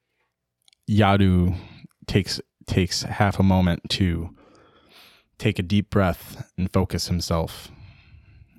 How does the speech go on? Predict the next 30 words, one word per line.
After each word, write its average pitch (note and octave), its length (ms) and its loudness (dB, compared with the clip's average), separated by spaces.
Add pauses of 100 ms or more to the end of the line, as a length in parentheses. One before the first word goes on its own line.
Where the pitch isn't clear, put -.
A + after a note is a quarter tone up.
(540)
Squares, F#2 540 0 (300)
squares G#2 460 2
up F#2+ 180 0
with G2 140 0
him, F2 300 0
stares F#2 400 0
him F2+ 100 0
in F2+ 120 2
his E2 140 -2
eyes, E2+ 540 -4 (840)
and F2+ 140 -10
dashes F#2+ 420 2
forward F2 420 0
for, - 300 -10 (320)
not A#2+ 220 -2
the G2 80 -6
dash E2+ 360 -2
action, E2 360 -8
but - 160 -10 (880)
sprints - 480 2
forward A2 540 4 (360)
for A2+ 180 2
another G2+ 320 2
strike. - 500 -2 (600)
This - 160 -8
time E2+ 380 2
going F#2 260 4
at E2+ 120 2
his E2+ 120 -2
ankles. - 480 -6